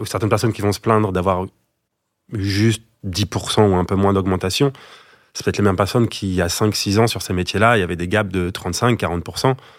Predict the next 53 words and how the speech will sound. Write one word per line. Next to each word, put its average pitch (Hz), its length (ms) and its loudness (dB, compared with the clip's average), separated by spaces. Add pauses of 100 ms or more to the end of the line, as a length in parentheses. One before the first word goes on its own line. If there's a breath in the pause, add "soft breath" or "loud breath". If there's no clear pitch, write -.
(260 loud breath)
C'est - 140 -8
cyclique, 135 400 0
ça - 120 0
s'équilibre. 110 640 0 (360 loud breath)
Ceux 101 240 -4
qui 101 420 -4
ont 95 80 0
fait 92 160 -6
des 92 100 -2
gros 92 160 0
gaps 98 220 0
cette - 140 -6
année, 101 180 2
peut-être - 300 -6
qu'ils - 160 -6
le 87 80 0
feront - 200 -6
un 85 60 -2
peu 87 140 -4
moins 92 140 2
dans 87 100 2
les 85 40 -2
prochaines 90 360 -2
années. 120 180 4 (560 loud breath)
Voilà. 107 300 2 (100)
Encore 120 300 4
une 123 40 4
fois, 147 180 4
on - 40 6
revient 117 120 4
à 107 40 2
la 104 80 2
question 101 300 -2
précédente. 110 580 0 (560 soft breath)
Et - 80 -6
ça, 101 160 0
c'est - 120 -2
peut-être - 280 -2
un 104 60 2
conseil 107 320 0
pour 90 160 -2
ceux - 100 -2
qui 101 140 -2
nous 90 120 0
écoutent. 92 360 0 (480 soft breath)
Posez-vous 104 380 2
les 101 120 4
ben-, 101 240 4
bonnes 104 300 0
questions 104 500 0
si 95 220 -6
vous, 90 260 -4
soit, 101 360 0